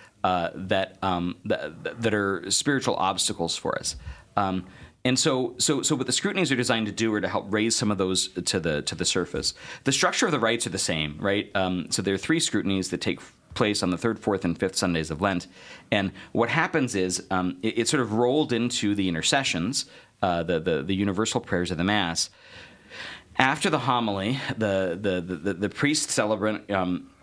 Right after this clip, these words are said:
y-, uh, you know, will invite prayer for, um, f-, for the catechumens, um, and, and the petitions are specifically directed to them. Um, things like this,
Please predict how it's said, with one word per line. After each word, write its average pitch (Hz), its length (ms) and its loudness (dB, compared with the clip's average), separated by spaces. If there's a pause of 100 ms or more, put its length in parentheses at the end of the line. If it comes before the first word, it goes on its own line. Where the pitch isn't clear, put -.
y-, 107 220 0
uh, 87 320 2
you 104 100 0
know, 101 120 0
will 95 180 0
invite 107 640 0
prayer 110 640 2
for, 113 640 0
um, 90 420 0 (500)
f-, - 300 -8
for 123 480 2 (320)
the 104 120 0
catechumens, 101 800 0 (320)
um, 104 300 2
and, 117 220 2
and 117 100 4
the 113 60 2
petitions - 520 0
are 107 120 0
specifically 131 560 0
directed 95 580 -2 (360)
to 131 240 2
them. 90 420 0 (380)
Um, 98 320 0 (200)
things 143 340 2
like 104 220 0
this, 90 300 -2